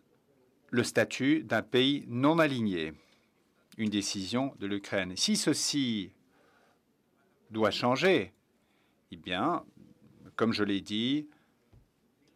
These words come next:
nous y donnerons les suites, euh,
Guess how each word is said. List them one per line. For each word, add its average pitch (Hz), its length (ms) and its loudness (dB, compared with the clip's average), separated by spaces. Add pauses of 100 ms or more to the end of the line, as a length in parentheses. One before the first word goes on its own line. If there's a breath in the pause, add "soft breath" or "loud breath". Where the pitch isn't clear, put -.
(1400)
nous 110 680 2
y 107 80 -2
donnerons 120 460 4
les 98 340 0
suites, - 560 -6
euh, 95 460 2